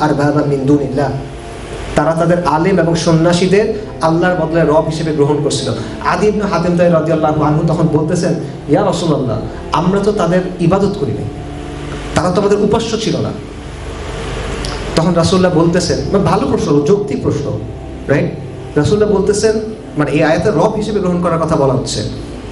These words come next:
উনি বলছেন যে, "আমরা তো তাদের জন্য কখনো ইবাদত করি নাই, তাদের জন্য রোজা রাখি নাই, তাদের জন্য সাজদা করি নাই, কিছুই করি নাই, কেন এটা রব কেন?" তখন রাসূলুল্লাহ বলতেছেন, "তারা কি হালালকে হারাম করে নাই এবং হারামকে হালাল করে নাই এবং তোমরা সেটা মেনে নাও নাই?"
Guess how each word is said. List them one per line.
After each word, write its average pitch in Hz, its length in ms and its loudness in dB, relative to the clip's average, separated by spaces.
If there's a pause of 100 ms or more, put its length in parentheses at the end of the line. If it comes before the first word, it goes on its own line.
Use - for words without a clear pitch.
(420)
উনি 170 140 4
বলছেন 214 300 0
যে, 208 80 2
"আমরা 190 240 0
তো 214 80 2
তাদের 202 260 2
জন্য 208 180 2
কখনো 202 180 2
ইবাদত 196 400 2
করি 151 160 0
নাই, 131 120 0
তাদের 151 220 2
জন্য 170 120 0
রোজা 165 240 4
রাখি 160 180 2
নাই, 151 280 0 (320)
তাদের 156 180 2
জন্য 165 380 2 (140)
সাজদা 165 500 2
করি 160 200 0
নাই, 151 120 4
কিছুই 208 260 -2
করি 139 200 2
নাই, 113 100 2
কেন 190 260 0
এটা 151 140 0
রব 160 240 0
কেন?" 139 100 -4 (640)
তখন 185 120 4
রাসূলুল্লাহ 208 440 2
বলতেছেন, 175 460 0 (400)
"তারা 170 180 2
কি 180 120 0
হালালকে 170 420 0
হারাম 170 360 0
করে 180 160 2
নাই 156 180 0 (140)
এবং 156 140 0
হারামকে 160 400 0
হালাল 160 340 2
করে 170 180 2
নাই 147 100 0
এবং 143 280 0
তোমরা 160 160 4
সেটা 170 160 2
মেনে 165 160 4
নাও 165 200 2
নাই?" 110 100 -4